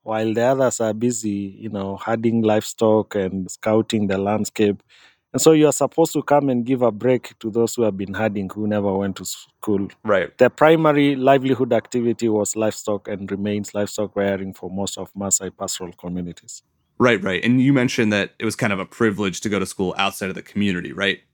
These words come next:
Speaker 2: Can you just maybe talk a bit more about that?
Speaker 1: Well, actually, sometimes they joke that the people who went to school are the poor herders, and the best herders were left behind because that was a superior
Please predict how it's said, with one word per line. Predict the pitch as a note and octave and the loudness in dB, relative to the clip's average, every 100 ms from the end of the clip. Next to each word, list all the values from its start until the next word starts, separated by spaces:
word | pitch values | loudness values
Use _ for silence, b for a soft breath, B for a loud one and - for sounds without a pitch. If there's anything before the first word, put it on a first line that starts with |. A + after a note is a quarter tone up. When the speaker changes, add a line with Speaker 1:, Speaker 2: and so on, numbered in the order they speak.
| _ | _
Speaker 2:
Can | - C3+ | -2 0
you | C#3+ | 2
just | C#3 - - A2+ | 0 -2 -6 0
maybe | G#2 F#2 | 0 0
talk | - G2 | -4 -4
a | A2 | -2
bit | G#2 | -2
more | G2 F#2+ | 0 -2
about | F#2 F#2 | -2 -2
that? | F#2 G2+ - _ _ _ _ | -2 -2 -2 _ _ _ _
Speaker 1:
Well, | D#3 F#3 G3+ - | 4 6 4 4
actually, | F3 A#3+ - D#4 C4+ B3 G#3 - _ _ _ _ | 2 2 2 2 2 2 -2 -8 _ _ _ _
sometimes | - F#3+ C#4 - E3 D#3 E3 - - | 0 2 2 2 2 2 -4 -8 0
they | D#3 E3 | 4 4
joke | C#3 G3 D3+ - - _ _ B2+ | 4 4 4 -4 -20 _ _ -2
that | C3+ C#3 C3 - - _ _ _ - | 2 2 0 -6 -20 _ _ _ -6
the | C3 | -2
people | F#3 F#3 E3+ | 2 4 6
who | E3+ | 6
went | F3 D#3 | 4 2
to | D#3+ | -4
school | - - E3 D3+ | -6 0 2 4
are | C#3 | 4
the | C3+ | 2
poor | - D#3+ D3 | 0 2 4
herders, | C#3 D3 A#2+ F#2+ - - _ _ _ - | 4 2 0 -2 -8 -14 _ _ _ -10
and | B2+ B2+ | -2 0
the | |
best | B2+ D#3 D#3+ | 4 4 4
herders | D3 D3 C#3+ - | 4 4 4 2
were | B2+ B2 | 2 2
left | C3+ - | 2 0
behind | B2+ A#2+ B2 B2 A#2+ | -2 0 0 0 -2
because | - B2+ A#2 | 0 0 2
that | B2 A#2+ | 0 2
was | A2+ G2+ | 0 0
a | G#2+ G#2 G#2 | -2 0 -2
superior | G2 A2+ - B2 A#2 A2 G2+ F#2+ - | -4 -10 -2 0 4 4 2 -2 -6